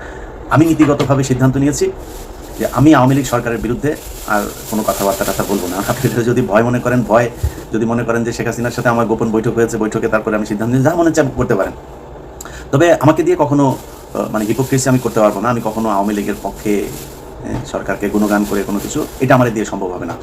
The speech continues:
অনেক কৌশল পাল্টাতে পারি, সেই কৌশলগুলো এরকম হইতে পারে, যেমন, আ, এতদিন ধরেন,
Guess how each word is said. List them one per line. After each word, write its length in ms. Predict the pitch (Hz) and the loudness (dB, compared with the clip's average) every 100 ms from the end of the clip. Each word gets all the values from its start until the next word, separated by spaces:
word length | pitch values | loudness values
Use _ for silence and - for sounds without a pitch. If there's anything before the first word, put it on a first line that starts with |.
| - - | -12 -4
অনেক 160 | 180 170 | -4 -2
কৌশল 340 | 147 151 160 139 - | 0 2 2 0 0
পাল্টাতে 340 | 117 113 110 | 2 2 0
পারি, 260 | 107 98 123 - - - - | 0 0 -2 -10 -18 -14 -10
সেই 80 | 101 | -6
কৌশলগুলো 380 | 101 107 104 | -4 -4 -2
এরকম 200 | 104 110 | 0 0
হইতে 160 | 113 104 | -2 -2
পারে, 200 | 101 98 | -2 -2
যেমন, 220 | 101 98 - - - - | -2 -2 -4 -8 -14 -6
আ, 180 | 92 92 | 0 2
এতদিন 360 | 92 113 113 110 | 2 0 0 0
ধরেন, 260 | 107 113 | 2 2